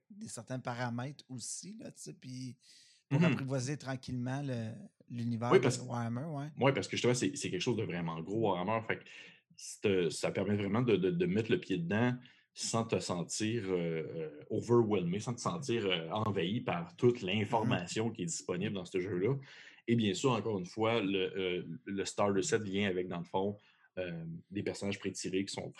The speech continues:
Speaker 2: vraiment cool, qui vont, dans le fond, dans toutes les, les cultures différentes de Warhammer, euh, pour justement montrer un peu les différences, ainsi que les métiers aussi, parce que, tu sais, autant que tu vas jouer, euh,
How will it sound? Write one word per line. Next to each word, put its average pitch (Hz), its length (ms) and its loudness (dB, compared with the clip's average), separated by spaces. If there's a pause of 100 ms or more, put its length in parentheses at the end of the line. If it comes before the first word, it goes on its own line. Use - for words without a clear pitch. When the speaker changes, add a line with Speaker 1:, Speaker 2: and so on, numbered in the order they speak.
Speaker 2:
vraiment 113 280 0
cool, 113 320 0
qui 101 220 -6
vont, 92 160 0
dans 92 100 -2
le 87 60 -6
fond, 98 140 -4
dans 92 280 -4 (180)
toutes 110 200 -4
les, 90 280 0 (320)
les 90 120 -4
cultures 104 440 0
différentes 98 400 0
de 101 60 2
Warhammer, 95 720 2 (480)
euh, 87 200 -4
pour 87 180 -8
justement 90 220 -4
montrer 90 300 -2
un 87 60 -2
peu 92 100 -6
les 92 120 -4
différences, 98 800 0
ainsi 90 260 -6
que - 80 -4
les 90 100 0
métiers 87 420 -2
aussi, 98 320 -2
parce - 180 -2
que, 92 220 2
tu 85 80 -4
sais, 101 100 0
autant 101 280 2
que 104 60 -4
tu - 160 -6
vas 92 60 2
jouer, 98 340 4
euh, 90 140 4